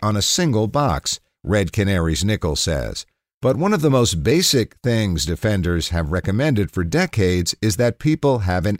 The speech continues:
asset inventory. So if more organizations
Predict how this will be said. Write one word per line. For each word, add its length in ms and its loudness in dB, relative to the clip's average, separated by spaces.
asset 480 0
inventory. 840 -2
So 280 2
if 160 0
more 320 4
organizations 960 0